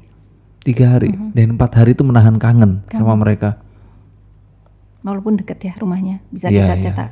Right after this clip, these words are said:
Speaker 2: Tapi kan aku tuh deket banget sama anak-anak,
Speaker 1: Heeh,
Speaker 2: bisa tidur
Speaker 1: heeh.
Speaker 2: sambil pelukan.
Speaker 1: Iya, iya.
Speaker 2: Deket.
Speaker 1: Dan kalau itu bisa dibeli pakai uang? Kak Fitri pengen buat bisa lebih lama sama anak atau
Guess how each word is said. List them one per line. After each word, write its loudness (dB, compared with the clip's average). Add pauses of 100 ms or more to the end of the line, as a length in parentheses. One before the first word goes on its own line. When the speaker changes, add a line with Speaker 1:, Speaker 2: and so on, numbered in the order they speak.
Speaker 2:
Tapi -12
kan -4 (760)
aku -6
tuh -4
deket -4
banget -8
sama -10
anak-anak, -4
Speaker 1:
Heeh, -2
Speaker 2:
bisa -10
tidur -8
Speaker 1:
heeh. -6
Speaker 2:
sambil -6 (140)
pelukan. -12
Speaker 1:
Iya, -2
iya. -8
Speaker 2:
Deket. -18
Speaker 1:
Dan -2
kalau 2
itu -2
bisa -2
dibeli 2
pakai -2
uang? 0 (4000)
Kak -4
Fitri -2
pengen 0 (400)
buat 0
bisa 0
lebih 2
lama 2
sama 0
anak -2
atau -4